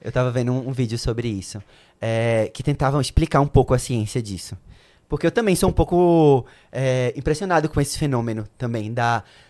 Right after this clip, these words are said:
da, da, do gay homem com a diva, né? O gay homem com a di-, a diva pop.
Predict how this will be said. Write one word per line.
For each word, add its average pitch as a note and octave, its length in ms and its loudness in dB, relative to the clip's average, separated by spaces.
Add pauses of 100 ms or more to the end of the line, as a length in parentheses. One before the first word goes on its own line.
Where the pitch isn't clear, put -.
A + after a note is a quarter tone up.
da, A#2+ 340 0
da, A#2 200 -2
do A#2 120 -4
gay C#3+ 220 4
homem C3 300 4
com D3 120 -2
a C#3+ 60 2
diva, A2+ 420 -8 (460)
né? A#2+ 160 -2
O B2 40 -2
gay C3+ 200 -2
homem C3+ 180 -2
com C#3 160 -6
a C#3 100 0
di-, A#2+ 140 -12
a C3 60 -4
diva B2+ 240 -4
pop. G#2 380 -8